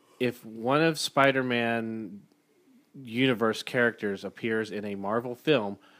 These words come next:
that means Marvel gets the money for that. It, when they make their own, like Spider-Man Homecoming, Sony gets all the money for that. Marvel gets the product-, is producing it,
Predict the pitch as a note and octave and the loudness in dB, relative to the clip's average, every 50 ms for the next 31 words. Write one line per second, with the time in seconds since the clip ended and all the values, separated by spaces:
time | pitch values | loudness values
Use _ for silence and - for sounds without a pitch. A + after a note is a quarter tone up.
0 | _ _ _ _ _ - G#2 G#2 A2+ A2 G#2+ G#2 A2+ A2 A2 G#2+ G2+ - - A2 | _ _ _ _ _ -8 -2 0 0 0 0 -2 -4 -6 -6 -8 -10 -12 -12 -12
1 | A#2+ A#2+ A#2 A#2+ A#2 A#2+ B2 C3 C#3 D3 C#3+ C3+ C3 C3+ B2 - - A2+ A2+ A2 | -10 -8 -4 0 4 6 6 6 6 4 0 -2 -2 -2 -2 -2 -4 -4 -2 -2
2 | G#2+ G#2 - - G#2+ G2+ - - _ _ - G#2 G2+ - F#2 G#2+ G2+ G#2+ A#2 A2+ | -2 -2 -4 -4 -4 -4 -4 -6 _ _ -12 -10 -10 -10 -10 -10 -6 -4 -2 -2
3 | A2 A2 G#2+ G#2 G2+ G#2+ A2 A#2+ C3 - - C#3 B2 - - B2+ B2+ A#2 A2 G2+ | 0 0 -2 -2 -2 -2 -2 -2 -2 -2 -2 -2 -2 0 0 0 0 0 -2 -2
4 | F#2+ F#2+ - - - - G#2+ A2 A2 A#2 A#2 A#2+ A#2 A#2 A#2 A2+ A#2 G#2+ - - | -4 -6 -8 -8 -4 -2 -2 0 0 0 0 0 0 0 0 -2 -4 -8 -12 -16
5 | - - _ - - E3 F3 E3 - B2 G2+ F#2+ F#2+ F#2 F#2 - _ _ _ _ | -20 -20 _ -2 0 0 0 0 0 0 0 0 -2 -6 -8 -12 _ _ _ _
6 | - - - - C3+ C3 C3+ C#3 C#3 B2+ C3 A#2+ - - - A#2+ A#2+ A2+ A#2 A#2 | -14 -8 -2 2 4 4 6 4 4 2 0 -2 -2 0 2 2 2 2 2 0
7 | A#2+ B2 B2+ A#2 - G2+ F2+ D#2+ - - F2 F#2+ G#2+ A2+ B2 C3 D3+ C#3+ C3 C#3 | 0 0 -2 -2 -4 -6 -6 -6 -8 -10 -4 2 6 6 6 6 6 2 0 0
8 | C3+ - - - A#2+ - C#3 C3 C#3 D3 D#3 - - - A#2 A#2 A#2 A2+ G#2 - | 0 0 -2 -4 -4 -2 2 2 2 2 2 0 -4 -2 0 0 0 -2 -4 -6
9 | - A#2+ A2+ C3+ F3+ G3 - - G#2 G2 G2 F2 - | -6 0 4 4 4 4 4 0 -4 -4 -4 -8 -10